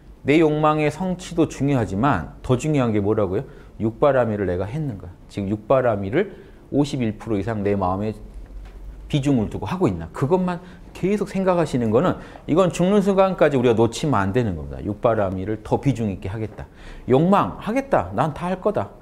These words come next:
욕망도 할 건데 오십일 프로 이상 비중을 어디다 두겠다? 육바람일에 두고 죽을 때까지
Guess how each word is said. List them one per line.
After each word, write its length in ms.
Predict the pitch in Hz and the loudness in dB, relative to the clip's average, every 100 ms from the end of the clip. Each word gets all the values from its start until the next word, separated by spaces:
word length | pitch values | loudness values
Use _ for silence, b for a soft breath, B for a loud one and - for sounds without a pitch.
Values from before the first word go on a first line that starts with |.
| B B B - | B B B 2
욕망도 420 | 139 175 185 165 | 2 4 2 0
할 200 | 196 220 | -2 0
건데 520 | 196 175 220 90 - B B B | 2 4 4 2 -6 B B B
오십일 540 | - 185 190 175 156 139 | 2 4 4 0 0 -2
프로 240 | 151 143 | 0 2
이상 380 | 117 135 160 143 | 2 0 -2 -2
비중을 420 | 160 143 143 147 107 | -4 -2 0 0 2
어디다 320 | 120 156 135 | 2 4 2
두겠다? 500 | 113 104 - 135 147 - | 2 -2 0 -2 -4 -4
육바람일에 680 | 123 - 165 143 120 101 - | -4 2 2 2 -2 -4 -6
두고 380 | 95 110 117 - | -8 -6 -8 -8
죽을 280 | 127 135 | -2 -2
때까지 540 | 135 101 - 85 120 | -2 -6 -6 -8 -8